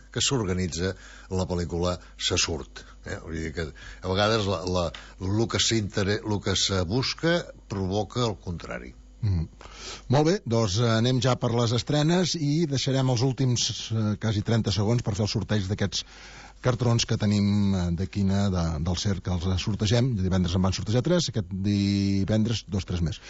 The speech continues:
Speaker 1: Val.
Speaker 2: Eh, Jordi,
Speaker 1: Pre-,
Speaker 2: endavant.
Speaker 1: precisament avui és,
Speaker 2: Ah, sí?
Speaker 1: avui,
Speaker 2: Sí, sí,
Speaker 1: amb
Speaker 2: ja ho hem dit.
Speaker 1: segons la tradició catalana, comença el Nadal.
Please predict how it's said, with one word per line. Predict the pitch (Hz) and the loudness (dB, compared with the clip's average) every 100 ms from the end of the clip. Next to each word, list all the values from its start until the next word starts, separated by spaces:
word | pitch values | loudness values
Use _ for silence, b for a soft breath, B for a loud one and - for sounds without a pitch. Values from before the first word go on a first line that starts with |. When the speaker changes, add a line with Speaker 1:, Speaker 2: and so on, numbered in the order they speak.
| B B 101 | B B -6
Speaker 1:
Val. | 95 | -4
Speaker 2:
Eh, | - 117 113 110 107 107 | 0 2 4 4 4 4
Jordi, | 151 135 92 | 2 2 -2
Speaker 1:
Pre-, | 95 135 | -2 0
Speaker 2:
endavant. | 123 90 76 | 2 0 -2
Speaker 1:
precisament | 104 95 135 101 107 113 139 - - | -4 0 0 0 0 -2 -2 -8 -6
avui | 95 85 98 120 92 | -6 -4 -4 -2 -2
és, | 82 - - - - - 98 | -2 -4 -10 -12 -16 -10 -4
Speaker 2:
Ah, | 95 | 0
sí? | 107 | 0
Speaker 1:
avui, | 139 80 92 104 | -2 -2 0 2
Speaker 2:
Sí, | |
sí, | 98 | 2
Speaker 1:
amb | 104 | 2
Speaker 2:
ja | |
ho | 98 | 2
hem | |
dit. | 92 | 2
Speaker 1:
segons | 143 110 101 | 2 0 -4
la | 90 92 | -4 -6
tradició | 90 87 - 82 | -6 -6 -8 -8
catalana, | 80 90 113 123 | -8 -6 -6 -8
comença | - 92 101 92 78 | -8 -6 -4 -4 -6
el | 73 | -10
Nadal. | 67 64 | -12 -12